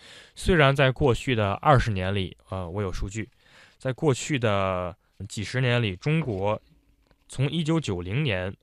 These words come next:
我们有百分之六十一的极端贫困人口，到二零一五年，我们只有百分之四的极端贫困人口。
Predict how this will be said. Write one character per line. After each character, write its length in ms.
我 160
们 100
有 200
百 180
分 140
之 60
六 140
十 140
一 80
的 100
极 220
端 160
贫 160
困 120
人 120
口， 240
到 100
二 140
零 160
一 80
五 160
年， 180
我 40
们 100
只 100
有 40
百 160
分 100
之 80
四 200
的 100
极 140
端 160
贫 140
困 120
人 100
口。 260